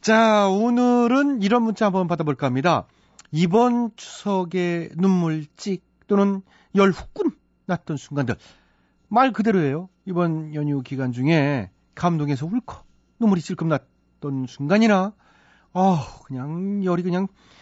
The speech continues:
백 도씩 막 확 올라갔던 순간, 언제인지 보내주시면 되겠습니다. 예를 들면은, 뭐, "엄마의 깊어진 추름에 눈물이 찔끔 났어요."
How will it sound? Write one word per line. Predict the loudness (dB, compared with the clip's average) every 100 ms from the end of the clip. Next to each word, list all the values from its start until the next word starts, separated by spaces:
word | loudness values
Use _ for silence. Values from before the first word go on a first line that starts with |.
| -20 _ -8
백 | -4
도씩 | 0 -2 -4 -10 -10 -8
막 | -8 -10 _ _ -12
확 | -4 -2 2
올라갔던 | 0 0
순간, | -4 -2 -4 -4 _ 0
언제인지 | 2 2 -2
보내주시면 | -4 -4 -4 -8 -6
되겠습니다. | -6 -4 -2 -4 -6 _ _ _ _ _ _ _ _
예를 | 2 4 4 2
들면은, | 2 2 2 2 2 4 4 4 0 -6 _ _ _ _ _ _ _ _ _ _
뭐, | -6 -4 -2 -2 -4 -6 -10 -8
"엄마의 | 0 2 2 2 0
깊어진 | -4 -10 -4 -2 -2 -6
추름에 | -8 -6 -4 -4 -6 -12 _ _ _ _ _ _
눈물이 | -2 0 2 0
찔끔 | -6 -10 -6
났어요." | -6 -8 -14